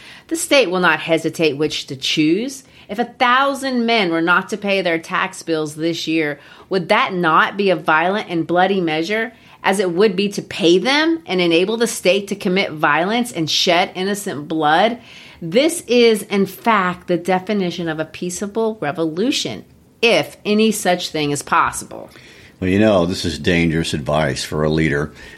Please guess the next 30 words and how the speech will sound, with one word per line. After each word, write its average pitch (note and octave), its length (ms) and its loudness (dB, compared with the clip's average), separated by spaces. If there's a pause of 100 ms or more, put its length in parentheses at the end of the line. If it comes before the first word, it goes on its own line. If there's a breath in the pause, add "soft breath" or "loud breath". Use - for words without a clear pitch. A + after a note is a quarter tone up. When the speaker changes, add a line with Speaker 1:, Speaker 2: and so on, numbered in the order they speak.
(140 loud breath)
Speaker 2:
Uh, E2+ 360 2
in G2 160 4
nineteen G#2 400 4
oh F2+ 100 2
six, - 560 0
the F2 140 -2
British F2+ 400 0
government F2+ 400 2
passed E2+ 260 0
a F#2+ 60 0
law D#2 320 2
in D2+ 100 0
Transvaal D#2 840 0
today D#2 540 0
that D2 220 -2
is - 100 -6
part E2 220 0
of D#2 40 -6
South - 360 -4
Africa, D2+ 580 -2
but F2 260 -2
it E2+ 200 2
wasn't E2 260 -2
then. E2+ 300 0 (320 loud breath)
This B2+ 200 2
law A#2 200 4
stated G#2+ 600 2 (240 loud breath)
that F#2+ 280 0
all A2+ 420 4
Asians F2 640 0